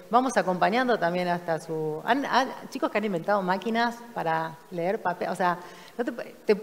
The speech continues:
o sea, es infinito, te puedo contar un montón de casos, le digo, pero creo que nuestra responsabilidad es justamente esa, es detectarlos, porque tenemos un valor enorme en la gente que tenemos acá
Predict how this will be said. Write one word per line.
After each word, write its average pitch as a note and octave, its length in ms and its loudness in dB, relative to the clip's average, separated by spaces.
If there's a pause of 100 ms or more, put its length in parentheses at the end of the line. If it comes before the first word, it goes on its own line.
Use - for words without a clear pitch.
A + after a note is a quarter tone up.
o G#3 140 6
sea, G3 180 8
es A3+ 140 4
infinito, A#3 400 2
te F3 80 4
puedo A3+ 160 8
contar A#3 240 8
un A#3+ 60 4
montón G#3+ 260 2
de G3+ 100 2
casos, A3 320 6
le F3+ 120 2
digo, F3 200 2
pero F3 300 6 (340)
creo C4 220 8
que A#3 80 8
nuestra A3 300 4
responsabilidad F#3+ 720 4
es A3+ 80 0
justamente G3 580 -2
esa, F3+ 220 -4
es F#3 60 -4
detectarlos, G#3 760 0
porque F3 520 -2
tenemos G3 360 -6
un F#3+ 80 -6
valor F#3 260 2
enorme G3+ 420 0
en F#3 80 -4
la F3 120 0
gente G3+ 400 -4
que F3 100 -2
tenemos F3+ 420 -6
acá F#3+ 460 2